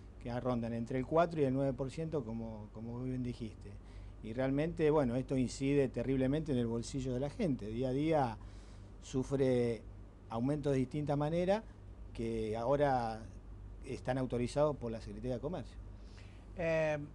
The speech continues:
Speaker 2: ¿notan ustedes que, contrariamente a lo que en algún momento en este país se veía, que uno iba y compraba y llenaba changuito? Eh,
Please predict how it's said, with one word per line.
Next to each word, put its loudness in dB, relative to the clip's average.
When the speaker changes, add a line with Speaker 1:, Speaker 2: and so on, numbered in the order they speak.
Speaker 2:
¿notan 0
ustedes 2
que, -2
contrariamente 0
a 2
lo -2
que -4
en -4
algún -2
momento -2
en 0
este -2
país 0
se -2
veía, 2
que -4
uno 0
iba 2
y 2
compraba 4
y 4
llenaba 2
changuito? -6
Eh, 4